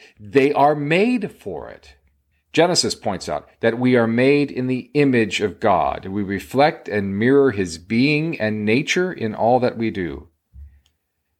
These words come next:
Throughout the ministry of Jesus, we see that within the Trinity of God, the Father, Son, and the Holy Spirit, there is constant worship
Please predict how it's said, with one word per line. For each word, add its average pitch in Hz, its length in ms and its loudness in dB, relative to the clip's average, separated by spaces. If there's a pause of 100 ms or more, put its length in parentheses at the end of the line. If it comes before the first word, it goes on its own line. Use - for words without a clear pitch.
(240)
Throughout 147 380 2
the 139 60 4
ministry 165 580 2
of 131 80 -2
Jesus, 127 400 -2
we 123 100 -4
see 156 440 -4 (140)
that 131 160 0
within 135 280 2
the 131 100 0
Trinity 233 540 2
of 151 120 -2
God, 80 440 0
the 95 80 -12
Father, 165 420 2
Son, 151 300 0
and 139 100 -4
the 123 60 -4
Holy 120 260 -2
Spirit, 107 400 0
there 113 180 0
is 110 140 -2
constant 226 800 0
worship 139 420 0